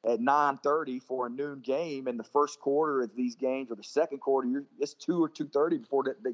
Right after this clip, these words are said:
you're even at halftime. You've been out there five and a half, six hours. And, yeah, they're gonna be ready to go." And, and, and, and you're right. I mean, I think that's something that the typical family now has to deal with in terms of tailgating and commercials and,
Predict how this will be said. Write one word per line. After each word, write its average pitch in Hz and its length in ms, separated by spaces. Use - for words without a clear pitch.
you're 143 100
even 147 180
at 107 80
halftime. 117 640
You've 175 180
been 180 140
out 190 180
there 165 120
five 143 280
and 151 80
a 151 100
half, 147 140
six - 240
hours. - 440
And, 151 140
yeah, 208 220
they're 160 120
gonna 202 140
be 190 120
ready 196 240
to 190 80
go." 208 360
And, 131 220
and, 139 260
and, 135 260
and 139 180
you're 143 120
right. 147 200
I 127 60
mean, 120 140
I 135 80
think 143 240
that's 139 180
something 143 380
that 135 160
the 117 80
typical 147 440
family 151 320
now 135 320
has 135 180
to 123 100
deal 139 300
with 131 240
in 120 100
terms 127 300
of 113 80
tailgating 131 640
and 110 100
commercials 127 680
and, 107 140